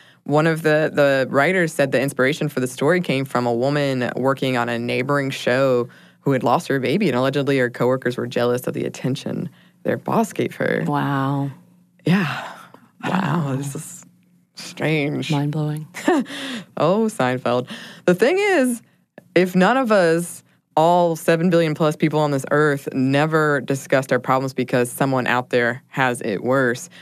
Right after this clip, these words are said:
Speaker 1: we would never talk about the things that bother us. All of us but one person who drew the, the most terrible of terrible straws, uh, we wouldn't be able to have open and honest conversations about what was going on in our lives.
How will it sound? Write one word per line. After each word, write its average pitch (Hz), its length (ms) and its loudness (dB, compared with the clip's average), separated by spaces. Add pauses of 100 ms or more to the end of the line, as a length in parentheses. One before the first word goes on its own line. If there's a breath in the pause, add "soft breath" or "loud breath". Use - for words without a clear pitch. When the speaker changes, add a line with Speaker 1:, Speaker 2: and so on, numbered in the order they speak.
(120 loud breath)
Speaker 1:
we 147 140 4
would 151 180 0
never 156 300 2
talk 147 240 0
about 143 160 2
the 139 80 -2
things 139 180 0
that 127 140 0
bother 127 320 2
us. 101 260 -2
All 165 400 4
of 185 80 4
us 190 180 4
but 180 180 4
one 220 640 2
person 214 600 2
who 156 160 2
drew 170 380 2
the, 147 340 0
the 143 140 2 (300)
most 160 280 2
terrible 185 480 2
of 170 80 -2
terrible 170 320 2
straws, 143 600 2 (420 loud breath)
uh, 139 260 4
we 156 100 0
wouldn't 175 180 2
be 170 100 4
able 170 120 4
to 170 40 4
have 160 400 0 (840 soft breath)
open 156 260 4
and 175 120 2
honest 175 480 2
conversations 233 540 2
about 233 180 4
what 254 120 4
was 247 100 -2
going 240 260 2
on 160 240 0
in 143 80 0
our 135 140 0
lives. 127 560 -2